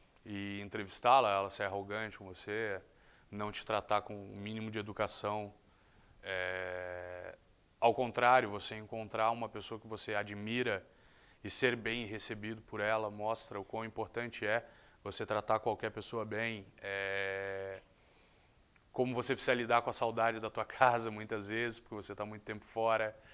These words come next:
em viagens longas, de grandes coberturas. É... Amar meu filho incondicionalmente em qualquer momento, deixando claro que a minha ausência é por um motivo maior,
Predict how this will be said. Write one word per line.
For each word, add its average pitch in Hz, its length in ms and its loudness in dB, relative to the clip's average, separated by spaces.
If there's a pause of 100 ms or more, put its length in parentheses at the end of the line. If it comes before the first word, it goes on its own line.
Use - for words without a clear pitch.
(240)
em 104 340 -8
viagens 107 540 0
longas, 107 440 -4
de 101 80 -8
grandes 104 280 -4
coberturas. 107 920 -8 (640)
É... 92 1300 -4 (760)
Amar 120 300 6
meu 123 120 2
filho 123 300 -4
incondicionalmente 117 880 -4
em 110 40 -12
qualquer 110 300 -2
momento, 117 640 -4 (540)
deixando 117 400 0 (100)
claro 120 440 8
que 110 320 -4
a 110 100 2
minha 117 200 -2
ausência 113 580 2
é 110 120 2
por 117 200 -6
um 117 60 -6
motivo 117 720 -6 (720)
maior, 120 640 10